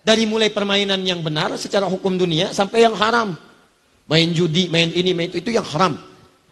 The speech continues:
Ada yang menikmati yang haram, aneh tuh. Ditawarin yang halal tapi menikmati yang haram. Manusia paling aneh.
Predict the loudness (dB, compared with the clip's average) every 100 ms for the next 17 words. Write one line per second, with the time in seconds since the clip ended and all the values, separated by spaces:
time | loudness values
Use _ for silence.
0 | 0 2 4 4 2 -2 -4 -4 -4 0
1 | 2 2 0 0 0 0 -2 0 0 4
2 | 4 4 4 0 -2 0 2 2 2 2
3 | 2 2 0 0 0 2 2 2 2 -2
4 | 0 0 0 -2 -2 -4 -8 -20